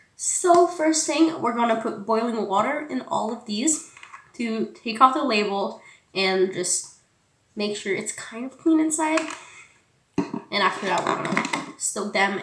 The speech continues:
in soapy water. Um, and then we're gonna see how it goes,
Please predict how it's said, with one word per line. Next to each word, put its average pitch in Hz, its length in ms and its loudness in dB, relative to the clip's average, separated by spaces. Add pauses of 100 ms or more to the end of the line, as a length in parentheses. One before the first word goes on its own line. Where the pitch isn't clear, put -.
in 202 380 -4 (1300)
soapy 262 400 0
water. 240 680 2 (960)
Um, - 360 -14 (2250)
and 196 140 -6
then 190 360 -2
we're 196 260 -4
gonna 196 200 -8
see 247 320 -4
how 285 300 -6
it 302 220 -6
goes, 349 540 6